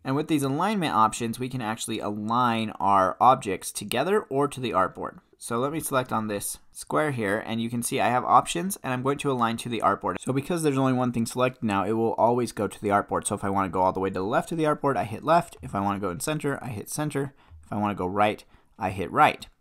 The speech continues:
Now, I can't use this last option, distribute, because I only have one object selected. So we'll see how that works in a minute. Let me go ahead and line that to the left. Okay, so is, this is really useful when you wanna work with multiple objects.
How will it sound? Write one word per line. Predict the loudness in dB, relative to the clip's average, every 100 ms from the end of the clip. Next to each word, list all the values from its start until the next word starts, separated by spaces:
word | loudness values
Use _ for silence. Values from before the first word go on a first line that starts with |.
| -20 -6
Now, | 2 4 4
I | 2
can't | -4 -4 -4
use | -4 -4
this | -4 0
last | 2 4 4
option, | 2 2 -4
distribute, | -4 -6 -4 -2 -4
because | -6 -4
I | -2
only | -2 -4
have | -4 -4
one | -4 0
object | -2 -2 -10
selected. | -2 -2 -2 -8
So | -6
we'll | -6
see | -4 -4
how | 0
that | 2 2
works | 0 -4 -10
in | -8 -8 -8 -10
a |
minute. | -10 -10 -12 -18 -14
Let | -8
me | -4
go |
ahead | -4 -4
and | -6
line | -6 -6
that | -10 -12
to | -12
the | -8
left. | -8 -10 -20 _ -4
Okay, | 0 0
so | 2 4 4 0
is, | -2
this | 0 0
is | -2 0
really | 2 2
useful | 0 -2 -2 0
when | 0
you | 2
wanna | 2 0
work | -2 -4
with | -4
multiple | -2 -2 -6 -6 -2
objects. | 2 0 0 -4 -6